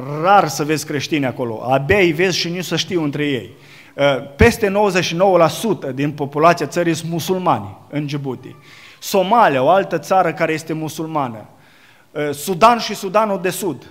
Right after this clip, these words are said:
alte două țări care sunt musulmane, cu excepția Keniei, care e țară vecină și cât de cât creștină.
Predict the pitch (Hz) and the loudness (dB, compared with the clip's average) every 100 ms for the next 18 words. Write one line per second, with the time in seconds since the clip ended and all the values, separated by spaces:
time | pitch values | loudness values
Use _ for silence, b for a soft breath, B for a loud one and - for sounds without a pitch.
0 | - 165 208 202 180 202 170 - 202 180 | 0 2 2 0 0 0 0 -2 -4 -2
1 | 180 170 175 175 196 185 170 117 107 b | -4 -6 -10 -10 -10 -4 -4 -4 -10 b
2 | b - 196 - 233 233 - 196 - - | b -4 -4 -2 -6 -6 -2 -4 -4 -6
3 | 202 151 143 143 143 139 190 170 147 143 | -4 -4 -6 -4 -6 -4 -4 -2 -4 -8
4 | 202 160 165 160 202 165 160 190 - 156 | -8 -8 -10 -10 -8 -8 -8 -10 -10 -10
5 | - 143 127 127 | -6 -6 -6 -10